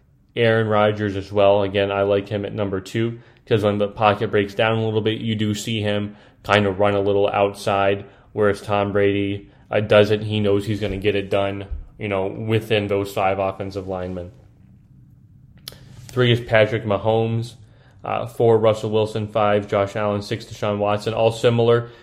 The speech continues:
When the pocket breaks down, they tend to escape the pocket. Uh, they still make great throws in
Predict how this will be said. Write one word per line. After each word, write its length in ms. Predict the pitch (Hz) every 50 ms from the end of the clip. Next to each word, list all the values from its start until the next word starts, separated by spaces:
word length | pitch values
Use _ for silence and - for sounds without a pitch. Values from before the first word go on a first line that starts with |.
| - _ _ -
When 100 | 110 104
the 80 | 104
pocket 400 | 101 - 117 110 107 107 - 110
breaks 240 | 98 113 110 107 -
down, 300 | - 113 104 104 104 104
they 160 | 101 104 104
tend 400 | 101 101 - 113 107 107 107 101
to 360 | - - 110 110 107 104 104 - - - - - _ -
escape 720 | 113 107 104 - - - - 127 127 123 117 113 117 - - - - - - - _ - - _ _ _ -
the 300 | - - 107 101 107 104
pocket. 640 | 107 113 110 104 101 98 - - 101 95 - - - _ _ _ _ _ _ _ - _ -
Uh, 360 | 117 113 107 104 101 110 107 - 123
they 140 | 117 113 113
still 220 | - - 127 123
make 200 | 117 117 113 107
great 320 | 110 101 113 117 131 123
throws 320 | - 123 123 120 120 117 117
in 340 | 107 107 107 107 104 -